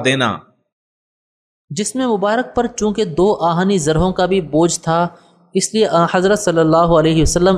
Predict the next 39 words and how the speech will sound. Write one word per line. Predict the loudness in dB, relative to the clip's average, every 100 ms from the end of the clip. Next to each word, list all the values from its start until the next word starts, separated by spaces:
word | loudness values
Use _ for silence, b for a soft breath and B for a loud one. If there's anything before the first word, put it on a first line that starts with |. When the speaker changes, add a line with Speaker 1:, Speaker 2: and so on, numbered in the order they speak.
| 0
Speaker 2:
ایک | 0 0
گڑھے | 2 4 4
میں | 2 2
گر | 2
گئے، | 2 0 -4 -14 _ _ _ _ _
جس | -2 2
کو | 2 2
ابو | 2 4 4
عامر | 4 4
فاسق | 4 4 2 0 2
نے | 2
مسلمانوں | 2 2 2 4 4 2
کے | 2
لیے | 2 2
بنایا | 2 2 4 2
تھا۔ | 0 -4 -8 -14 _ _ _ _ _ _ 0
حضرت | 2 2
علی | 2 2 4
نے | 2 2
آپ | 2 2 2
کا | 0 2
ہاتھ | 0 2
پکڑا | 0 2 2 2 -2 B B _ 2
اور | 2 4
حضرت | 2 2
طلحہ | 0 2 4
نے | 4 2
کمر | 2 4 4
تھام | 2 -2 0 2 2
کر | 0
سہارا | 0 -2 0 2 2
دیا، | 4 4 4 0 B B _
تب | 0 4
آپ | 2 2 -8
کھڑے | 2 4
ہوئے | 4 4 2 0 -6 -20 -20 _ _ _ _
اور | 2 4
ارشاد | 4 2 2 2
فرمایا | 0 2 4 6 4